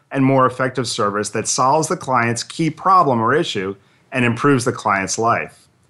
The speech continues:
Eric has built a thriving law business, and his firm focuses exclusively on estate and trust administration and estate and trust litigation.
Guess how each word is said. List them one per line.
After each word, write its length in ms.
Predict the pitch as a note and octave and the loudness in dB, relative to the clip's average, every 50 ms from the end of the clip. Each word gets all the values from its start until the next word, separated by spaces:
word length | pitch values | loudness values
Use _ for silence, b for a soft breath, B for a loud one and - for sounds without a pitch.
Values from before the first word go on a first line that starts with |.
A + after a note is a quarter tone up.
| b b b b b | b b b b b
Eric 260 | B2+ C3 C#3 C#3+ C#3+ | 2 4 4 4 4
has 140 | D3 B2+ A2+ | 2 0 2
built 240 | C#3 C#3+ D3 C#3+ | 2 0 2 2
a 60 | C#3+ C3+ | 0 -2
thriving 500 | - - C3+ B2 B2 C3 B2+ C3 C3 C3 | 0 2 2 4 4 4 2 0 0 2
law 180 | B2+ B2 B2 | 4 4 2
business, 500 | A#2+ - A#2+ A2+ A2 G#2+ B2 C3 C3+ - | 2 0 0 -2 -2 -2 -4 -4 -2 -2
and 80 | C#3+ C3 | -2 -2
his 120 | B2+ A2+ | -4 -4
firm 280 | - - D#3 D#3+ E3+ E3+ | -2 0 2 2 2 2
focuses 560 | E3+ E3 D#3+ D#3+ D#3+ D#3 - - D3 C3+ B2+ | 0 0 0 0 0 -4 -4 -4 -4 -2 -2
exclusively 1040 | C#3 G2+ - - - - - - D3 E3 F#3 G#3 - - C3 F2+ E2 D#2 D#2+ F2+ - b b b b b | -4 -4 -6 -8 -10 -10 -8 -2 2 2 2 2 2 0 -2 -2 -4 -8 -8 -10 -12 b b b b b
on 160 | b B2 B2 B2 | b 0 2 2
estate 520 | A2+ - - - - C#3+ D#3+ E3+ - - | 2 0 0 2 2 4 4 4 2 0
and 140 | C3+ C3 B2+ | -2 -4 -2
trust 320 | - - C#3+ C#3 C3+ - | 0 2 2 2 2 2
administration 880 | D3 C3 B2+ B2+ B2 A#2 - - A2 F#2+ G2 G2 - A2 A2 A2+ A2+ A2+ - | 2 2 2 2 0 0 -2 -2 -2 -2 -2 -2 -4 -4 -6 -6 -6 -8 -4
and 120 | B2 B2 | -2 0
estate 440 | A#2+ A2+ - - - B2+ A#2+ B2 B2 | 0 0 0 0 2 2 2 2 2
and 100 | B2+ A#2+ | 0 -2
trust 380 | A#2 - A#2+ G#2+ A2 - - - | -2 0 0 2 0 0 -4 -8
litigation. 640 | - A#2 - A2 C3 C#3+ E3+ F#3 F3 - - - | -6 -4 0 0 2 4 4 2 2 0 -4 -8